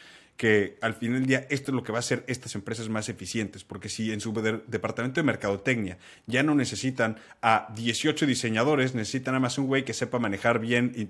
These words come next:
eh, los programas de A I para crear lo que quieran, pues ya está. Ya no necesitas nada más. Entonces, ese es el tipo de, y, de eficiencias que vamos a empezar a ver y, y despidos masivos, porque ya no vas a necesitar dieciocho güeyes creando cosas. Necesitas a una persona que lo sepa hacer bien,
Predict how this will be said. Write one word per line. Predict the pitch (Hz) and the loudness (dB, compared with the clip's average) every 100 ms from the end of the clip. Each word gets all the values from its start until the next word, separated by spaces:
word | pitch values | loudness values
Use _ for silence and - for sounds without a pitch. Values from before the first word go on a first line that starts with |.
| 104 | 0
eh, | 98 95 95 95 | 0 2 2 0
los | 95 98 | -2 -4
programas | 101 107 120 107 | -2 0 0 0
de | 110 117 110 | 2 2 2
A | |
I | 113 | 0
para | 101 98 | -2 -2
crear | 107 120 | 2 0
lo | 117 | 0
que | - | -4
quieran, | 123 120 - - - - _ _ - | 0 2 0 -4 -20 -20 _ _ -4
pues | 107 98 | -2 0
ya | 107 | -4
está. | - 220 - - _ | 2 2 2 -16 _
Ya | - 127 | 0 2
no | 135 | 4
necesitas | 131 120 139 131 120 | 2 -2 -4 -2 -2
nada | 123 120 | 0 0
más. | 143 208 - - - - | 0 -2 -6 -18 -20 -10
Entonces, | 117 160 139 139 | -4 -2 -2 -4
ese | 175 185 | -2 0
es | 196 | 2
el | 160 | 0
tipo | 131 170 160 | -2 2 0
de, | - | 0
y, | 135 127 | 0 0
de | 131 117 | 2 -2
eficiencias | 117 113 135 135 156 | -2 -4 -2 -2 -2
que | 127 | -2
vamos | 135 | 0
a | 135 | -2
empezar | 101 104 123 | -4 -2 0
a | 120 | 2
ver | 113 139 - | 2 2 -2
y, | 113 113 113 | -4 -2 -4
y | |
despidos | 104 101 - 139 139 | -2 -4 -2 -2 0
masivos, | 107 - 120 139 156 - - - | -4 0 0 -2 -6 -18 -20 -12
porque | - 120 120 | -6 -4 0
ya | 160 | 0
no | 190 | 2
vas | 165 160 | 0 0
a | |
necesitar | 131 - 131 135 | -2 0 -2 0
dieciocho | 120 107 - 139 | -2 -2 -4 -2
güeyes | 127 123 | 0 0
creando | - 113 113 107 | 0 0 0 0
cosas. | 123 - 92 | -2 -4 -8
Necesitas | 98 120 123 - | -10 -6 -6 -6
a | 98 104 - | -8 -6 0
una | 165 156 | 2 2
persona | 104 110 120 110 | -2 -4 -2 -2
que | 95 | -4
lo | 92 | -4
sepa | 120 107 | -4 -6
hacer | - 95 | -6 -4
bien, | 104 165 277 | -2 -2 -2